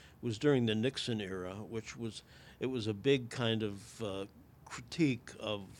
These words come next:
American politics, and it was very successful, and they decided to open a Toronto production, and I auditioned, and I got the part, and so did, mm, Andrea Martin, and so did Martin Short, and Claude Tessier,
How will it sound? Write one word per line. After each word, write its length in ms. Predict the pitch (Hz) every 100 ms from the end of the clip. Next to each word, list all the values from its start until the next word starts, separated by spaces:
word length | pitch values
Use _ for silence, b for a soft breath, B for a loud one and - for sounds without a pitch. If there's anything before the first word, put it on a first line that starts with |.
| -
American 500 | 107 110 107 107 107
politics, 680 | - 110 110 110 104 - -
and 80 | 107
it 80 | 101
was 120 | 107
very 360 | 117 147 143 120
successful, 680 | 120 - 117 101 - 104
and 100 | 104
they 100 | 104 104
decided 460 | 110 127 117 107
to 80 | -
open 360 | 104 113 120 101
a 100 | 95 B B B B -
Toronto 680 | 120 117 117 117 107 98 95 101 - - -
production, 560 | 107 90 - 95 110 - B B -
and 160 | 113 107
I 80 |
auditioned, 640 | 101 101 101 107 - 165 143
and 120 | 98
I 80 | 90
got 240 | 90 -
the 60 | 90
part, 360 | 131 135 160 -
and 360 | 120 104 104 95
so 260 | 131 113
did, 200 | 110 107 98
mm, 240 | 107 101 101 -
Andrea 440 | 104 107 110 107
Martin, 520 | 101 98 127 170 196 -
and 160 | 113
so 180 | - 117
did 200 | 104 104
Martin 340 | 104 110 113 101
Short, 400 | - 131 156 - B B B B B
and 260 | 113 101 104
Claude 300 | - 120 110
Tessier, 680 | - 131 - 135 135 147 160